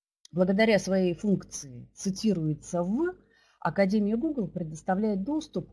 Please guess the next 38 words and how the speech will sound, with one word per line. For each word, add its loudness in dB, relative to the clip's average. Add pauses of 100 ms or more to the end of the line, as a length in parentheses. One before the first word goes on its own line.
к -4
аннотациям 2
статей, -2
в -20
которых, -2
э, -4
процитирована 2
рассматриваемая -2
статья 0
или -2
есть, -8
э, -8
ключевые -6
слова. -2
Вот -10
когда -14
по -20
ключевым -16
словам -6
ищете, -12
вот -12
он -12 (100)
её -12
вам, -16 (520)
а, -8
выдаёт, 0
где -4
в -10
аннотации -6
есть -8
эти -14
ключевые -14
слова, -10
которые, -10
запросы, -8
которые -8
вы -4
ввели. -2